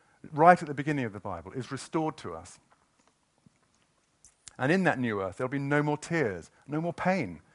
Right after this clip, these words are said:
no more suffering, no more sorrow. It's, it's almost impossible to believe. We're so accustomed to life as it is. But the life that we face today is a mirage.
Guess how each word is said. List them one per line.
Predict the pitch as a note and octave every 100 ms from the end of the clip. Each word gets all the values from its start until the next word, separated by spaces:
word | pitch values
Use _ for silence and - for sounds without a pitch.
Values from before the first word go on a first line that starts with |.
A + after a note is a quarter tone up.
| _ _ -
no | D3+
more | E3+
suffering, | - G#3+ G3 B2 G#2+
no | C#3
more | E3
sorrow. | D#3 G3 G3 G2 F2 _ _ _ _ _
It's, | D#3 - - _ _ _ _ _ _
it's | G3 G3
almost | G3+ F#3
impossible | D#3+ E3+ D#3 C3+
to | B2+
believe. | C3+ F3+ - -
We're | C3 C3+
so | - F3+ E3
accustomed | - - E3 - G#2
to |
life | A#2 C3+ C#3
as | B2
it | B2 D#3
is. | A#2 G2 _ _ _ _ _ _ -
But | D#3
the | E3
life | E3+ F#3+ -
that | B2
we | C#3+
face | C#3 - D#3 -
today | B2 D3+ B2+ F#2+ -
is | C#3
a | D3+
mirage. | D#3 G#3 C3+ C#2+ D2+